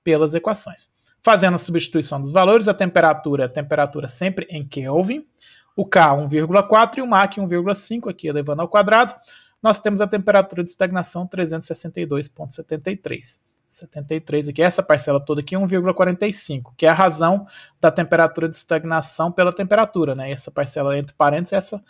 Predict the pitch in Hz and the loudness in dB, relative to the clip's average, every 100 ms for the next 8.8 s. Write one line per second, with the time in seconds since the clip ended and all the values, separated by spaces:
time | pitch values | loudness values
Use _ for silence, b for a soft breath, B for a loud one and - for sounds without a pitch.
0 | b b b 156 - 170 185 156 170 175 | b b b -10 -6 0 0 2 -4 -4
1 | - 117 _ b b 202 190 233 185 175 | -8 -14 _ b b -2 2 2 2 4
2 | 160 143 - 147 - 254 170 - _ _ | 4 4 0 -8 0 2 2 -4 _ _
3 | _ _ _ 175 170 - 143 143 147 220 | _ _ _ 2 2 2 0 0 4 4
4 | 233 147 b b b _ 220 214 202 240 | 4 2 b b b _ 0 0 0 -2
5 | 233 - 180 165 165 147 143 180 202 196 | -2 -6 -2 0 0 -2 2 4 4 2
6 | 156 156 226 - 247 247 247 311 247 170 | -2 0 -4 -4 -6 -6 -4 0 2 2
7 | 143 151 165 180 175 175 - 156 - 151 | 0 -4 -4 -2 -2 -2 -2 -2 -2 0
8 | 143 139 143 185 175 220 233 | 0 0 -2 2 4 4 2